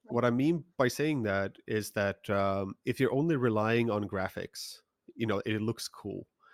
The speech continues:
Speaker 2: that will basically be obsolete next year, because next year there will be better graphics out there and your game is not popular anymore. But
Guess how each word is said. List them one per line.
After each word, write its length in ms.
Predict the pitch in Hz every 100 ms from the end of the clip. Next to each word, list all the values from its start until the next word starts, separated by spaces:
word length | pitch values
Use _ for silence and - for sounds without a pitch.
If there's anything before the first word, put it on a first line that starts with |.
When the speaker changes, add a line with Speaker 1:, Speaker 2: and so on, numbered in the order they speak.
| - _
Speaker 2:
that 180 | 117 123
will 140 | 143
basically 500 | 120 127 120 123 117
be 240 | 110 113 113
obsolete 480 | 113 107 - 110 101
next 320 | 98 90 - 104
year, 220 | 87 -
because 580 | 95 104 95 87 - -
next 320 | 117 117 - 117
year 320 | 107 101 101 -
there 100 | 110
will 80 | 101
be 420 | 95 98 98 95 -
better 280 | 110 104
graphics 480 | 92 101 92 95 -
out 220 | 92 90
there 240 | 95 90 90
and 140 | 101
your 80 | 101
game 220 | 98 95
is 120 | 90 90
not 160 | 82
popular 320 | 92 - -
anymore. 400 | 110 113 107 107 - _ - - - -
But 300 | 110 110